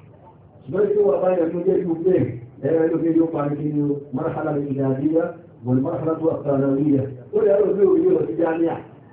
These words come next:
Ìròyìn burúkú yìí náà yóò máa bẹ lórí ẹ̀, yóò máa sọ pé ànábì ò fi kankan lẹ̀ fún wa, tó bá kọjá Al-Qur'an, tabban lahu, wa ahzan lahu. Àlejò ìgbàgbọ́ lẹ̀ fún yàrá Kùránì. Àlejò ọ̀rọ̀ yìí. Mo lọ sí pé òkú kan ní ká ṣe lórí ìlú Kùránì.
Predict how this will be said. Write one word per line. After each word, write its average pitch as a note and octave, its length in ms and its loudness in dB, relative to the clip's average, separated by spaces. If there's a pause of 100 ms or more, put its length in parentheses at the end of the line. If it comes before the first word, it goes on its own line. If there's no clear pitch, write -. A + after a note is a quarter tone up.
(360)
Ìròyìn D3 340 0
burúkú F3+ 340 -2
yìí E3+ 120 2
náà F3 160 0
yóò D#3+ 180 0
máa C#3+ 180 -2
bẹ D3 80 -2
lórí D3 300 0
ẹ̀, C3+ 140 2
yóò E3 120 2
máa D3 120 -6
sọ C#3 100 -2
pé D3+ 140 -4
ànábì F3+ 360 -2
ò F3+ 120 2
fi E3 200 -6
kankan D#3 460 -2
lẹ̀ F#3+ 160 0
fún G#3 180 0
wa, G#3 140 4 (280)
tó C#3+ 140 -8
bá D#3+ 100 0
kọjá D#3 320 0
Al-Qur'an, C3+ 500 -2 (260)
tabban C#3+ 380 -2
lahu, B2+ 240 0 (520)
wa C3+ 140 -4
ahzan - 460 -4
lahu. C3 220 -2 (1400)
Àlejò F#3+ 300 2
ìgbàgbọ́ E3 400 2
lẹ̀ E3+ 140 2
fún D#3 140 -4
yàrá D3+ 220 -2
Kùránì. C#3+ 360 -4
Àlejò - 280 0
ọ̀rọ̀ D#3+ 260 2
yìí. - 100 -4 (580)
Mo F#3 160 0
lọ F3+ 160 2
sí F#3+ 180 2
pé G3 160 4 (200)
òkú C#3+ 400 -4
kan D3 160 -4
ní D3+ 140 -4
ká D#3+ 80 -4
ṣe D3 180 -8
lórí D#3+ 240 0
ìlú C3 320 -2
Kùránì. B2+ 340 -6